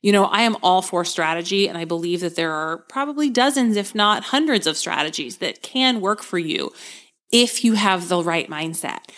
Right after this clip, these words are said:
and if you're able to be consistent enough to actually implement them. And sometimes when we're struggling with consistency, it's because we don't have a vision that's exciting us. And so that's what we're gonna talk about today, is creating that vision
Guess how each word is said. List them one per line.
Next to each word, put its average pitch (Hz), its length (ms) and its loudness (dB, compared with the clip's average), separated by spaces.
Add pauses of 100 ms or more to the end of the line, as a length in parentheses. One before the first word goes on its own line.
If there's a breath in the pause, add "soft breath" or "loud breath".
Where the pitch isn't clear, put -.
(240 loud breath)
and 220 180 2 (120)
if 233 340 2
you're 240 160 -2
able 202 260 0
to 196 180 -4
be 175 120 -2
consistent 185 760 -2
enough 156 380 -4
to - 180 -6 (160)
actually 208 640 0
implement 196 540 0
them. - 180 -2 (480 loud breath)
And 214 140 4
sometimes 247 640 2
when 208 120 0
we're 190 100 0
struggling 180 680 0
with 220 160 -2
consistency, 214 760 0 (320 loud breath)
it's 214 200 0
because 240 360 -2
we 220 120 -2
don't 185 300 2
have 202 140 -6
a 196 80 0
vision 165 320 0
that's 165 200 -8
exciting 185 560 -2
us. - 260 -10 (300 loud breath)
And 175 120 -2
so 196 100 4
that's 180 260 0
what 190 80 2
we're 202 80 -2
gonna 202 160 2
talk 175 260 -2
about 170 220 -2
today, 156 360 0
is 160 120 -2
creating 190 580 0
that 190 200 0
vision 156 380 0